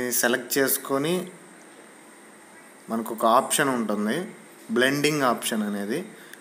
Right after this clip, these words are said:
బ్లెండింగ్ ఆప్షన్లోకి పోయి స్క్రీన్లోకి వెళ్ళాలా. స్క్రీన్లోకి వెళ్ళేసి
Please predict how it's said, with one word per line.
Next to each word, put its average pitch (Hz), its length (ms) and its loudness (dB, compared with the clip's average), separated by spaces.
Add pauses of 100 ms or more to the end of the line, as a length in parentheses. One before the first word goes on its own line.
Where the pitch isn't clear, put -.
(100)
బ్లెండింగ్ 135 380 2
ఆప్షన్లోకి 120 560 0
పోయి 127 200 2 (100)
స్క్రీన్లోకి 139 560 2
వెళ్ళాలా. 98 340 -2 (1300)
స్క్రీన్లోకి 143 560 2
వెళ్ళేసి 123 460 2